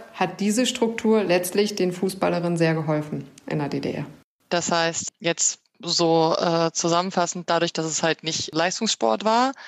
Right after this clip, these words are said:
Speaker 2: hat der Betrieb ganz viel übernommen, was normalerweise in der Leistungssportebene von anderen Ebenen übernommen worden wäre. Und dadurch waren die Betriebssportebenen eben halt die, in denen sich die Frauen dann auch bewegen konnten. Also zu Rostock fand ich übrigens besonders schön, die hatten dann diesen L K W teilweise zu den
Speaker 1: Genau.
Speaker 2: Spielen,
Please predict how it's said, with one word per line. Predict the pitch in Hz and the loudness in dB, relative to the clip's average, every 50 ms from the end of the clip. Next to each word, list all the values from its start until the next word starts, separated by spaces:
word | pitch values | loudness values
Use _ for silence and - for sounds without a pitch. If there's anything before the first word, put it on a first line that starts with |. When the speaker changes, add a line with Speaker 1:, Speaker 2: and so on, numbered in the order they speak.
| - - - _ | -20 -20 -8 _
Speaker 2:
hat | - 175 170 | -4 0 0
der | 175 160 | 0 0
Betrieb | 165 - - 190 202 - _ | 0 0 0 0 -2 0 _
ganz | - 185 196 185 - | -2 -2 -2 -2 -2
viel | - 196 185 170 | -2 0 0 0
übernommen, | 170 160 170 160 165 170 196 202 190 | 0 0 0 2 2 0 0 0 0
was | 175 170 - | -2 -2 -2
normalerweise | - 165 160 160 160 185 185 156 165 165 170 165 - | -2 0 0 2 2 2 0 0 0 0 0 0 -2
in | 160 160 | -2 0
der | 160 151 | 0 0
Leistungssportebene | 151 156 165 - - - 175 - - - 160 160 160 - - 160 151 160 160 | 2 0 0 -2 -4 -6 -8 -8 -2 0 0 0 2 0 -2 -2 -2 -2 -4
von | 160 - 170 - | -2 0 0 0
anderen | - 175 180 175 160 156 | 0 0 0 0 0 0
Ebenen | 151 156 151 147 151 147 147 | 0 0 0 0 -2 -2 -2
übernommen | 151 143 147 147 143 147 147 147 139 | -2 0 0 2 2 0 0 0 0
worden | 143 143 143 143 147 139 | 0 0 2 0 0 0
wäre. | 151 156 165 165 180 190 185 - - - - - - - | 2 2 2 2 2 0 0 -2 -8 -12 -14 -14 -8 -6
Und | 165 160 - | -4 -2 0
dadurch | 165 165 165 175 156 156 | 0 2 2 0 0 0
waren | 165 160 160 | -2 -2 -2
die | 156 | -2
Betriebssportebenen | 151 165 - - - 170 - - - - 160 156 - 160 151 151 160 156 156 | -2 -2 -2 -2 -4 -4 -4 -2 0 2 0 2 2 0 0 0 0 -2 -2
eben | 156 160 160 156 147 | -2 -2 0 2 0
halt | 151 143 - | 0 0 0
die, | - 175 160 143 _ _ _ - | 0 -2 -2 -2 _ _ _ -12
in | 151 156 | -4 -2
denen | 156 160 165 160 | 0 0 0 0
sich | 147 156 151 - | 0 0 0 -2
die | - - | -4 -6
Frauen | - - 156 151 151 156 | -2 0 2 2 2 2
dann | 151 151 | 0 0
auch | 165 151 147 | -2 -2 0
bewegen | - 160 147 151 151 139 147 | -2 -2 0 0 0 0 -2
konnten. | 139 - 151 143 147 - - 143 - _ - - - - - - | -2 -2 -2 -2 -2 -8 -14 -18 -16 _ -12 -12 -10 -8 -4 0
Also | 170 160 | 0 0
zu | 151 - - 165 | 2 2 2 2
Rostock | 143 160 165 - - 185 - - | 2 2 2 2 0 0 0 0
fand | 170 165 165 | -2 -2 0
ich | - | -2
übrigens | - 156 - 165 160 - - | -2 -2 -2 -2 -2 -2 -2
besonders | - 165 160 165 165 175 175 170 - - | -2 0 0 0 0 0 -2 -2 -2 -2
schön, | - - 165 165 165 - - - - - - | 2 2 2 2 2 -2 -8 -14 -14 -4 -2
die | 170 160 | 0 0
hatten | 165 - - 190 | 2 0 0 0
dann | 175 170 165 165 | 0 0 0 0
diesen | 147 156 139 160 151 | -2 -4 -2 0 2
L | 90 143 160 175 | 2 2 2 2
K | - 175 151 135 | 2 0 0 2
W | 139 139 135 | 0 -2 -2
teilweise | - - 147 135 143 135 151 131 - 143 - | 0 0 0 0 0 0 -2 -2 -2 -4 -4
zu | - - 151 | -2 -2 -2
den | - 147 | -2 0
Speaker 1:
Genau. | 139 - 240 110 - | 0 0 0 0 0
Speaker 2:
Spielen, | 143 135 143 147 151 151 180 190 | 2 2 4 4 4 2 0 -2